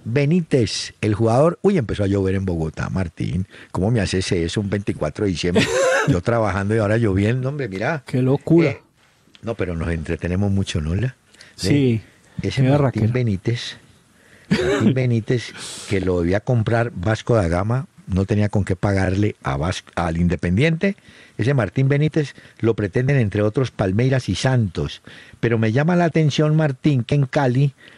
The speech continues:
Speaker 1: ronda un cuento que Palavecino iría a Vasco da Gama.
Speaker 2: Pues lo quiere. Lo que pasa es que, mira, Vasco, para poder comprar algún jugador, tiene que vender. ¿Y sabes a quién vendería? Ya hemos hablado del de Tales Magno. ¿Te acuerdas de
Speaker 1: Sí,
Speaker 2: Tales
Speaker 1: no lo han
Speaker 2: Magno,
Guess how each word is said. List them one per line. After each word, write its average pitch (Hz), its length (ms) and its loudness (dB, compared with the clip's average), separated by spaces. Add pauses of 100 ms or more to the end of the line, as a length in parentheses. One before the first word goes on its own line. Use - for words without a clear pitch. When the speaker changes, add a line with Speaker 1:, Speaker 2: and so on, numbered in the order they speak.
(260)
Speaker 1:
ronda 139 420 2
un 147 140 0
cuento 139 540 0 (200)
que 120 140 0
Palavecino 113 640 2
iría 147 180 4
a 139 40 4
Vasco 143 300 2
da 131 120 2
Gama. 170 300 2 (720)
Speaker 2:
Pues 185 180 4
lo 170 120 2
quiere. 196 360 2
Lo 151 80 2
que 156 140 -2
pasa 147 280 0
es 190 100 -2
que, 220 140 0
mira, 143 400 2 (120)
Vasco, 180 560 -2 (240)
para 156 240 0
poder 143 280 2
comprar 190 460 0
algún 196 340 2
jugador, 190 380 2
tiene 165 240 -2
que 185 140 0
vender. 135 440 2
¿Y 139 120 0
sabes 127 280 0
a 165 80 0
quién 165 220 -2
vendería? 160 400 2
Ya 139 120 2
hemos 139 200 0
hablado 131 220 2
del 175 100 0
de 143 120 0
Tales 123 360 0
Magno. 180 420 2
¿Te - 80 0
acuerdas 127 280 2
de 151 100 0
Speaker 1:
Sí, 107 60 -4
Speaker 2:
Tales 143 220 2
Speaker 1:
no 113 80 0
lo 120 60 2
han 120 140 2
Speaker 2:
Magno, 101 80 2